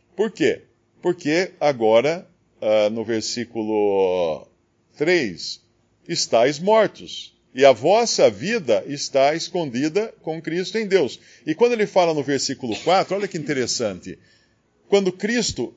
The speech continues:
que é a nossa vida, se manifestar." Então essa vida que nós temos agora é a vida de Cristo.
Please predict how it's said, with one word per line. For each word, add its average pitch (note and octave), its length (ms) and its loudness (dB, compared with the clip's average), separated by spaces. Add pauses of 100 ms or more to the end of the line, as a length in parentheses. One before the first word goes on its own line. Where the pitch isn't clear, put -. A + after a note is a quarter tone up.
(120)
que F#3 140 2
é - 20 8
a F3+ 120 6
nossa F3+ 440 4
vida, G#2 440 -4 (600)
se - 160 -12
manifestar." G#2 640 -6 (640)
Então A#3 240 2
essa B3 260 4
vida D3+ 300 -2
que C#3 60 -12
nós B2+ 240 0
temos A#2 240 -4
agora F3 400 2
é - 20 4
a G3 60 4
vida F#3+ 280 -2
de G#3 80 -10
Cristo. F3 560 -8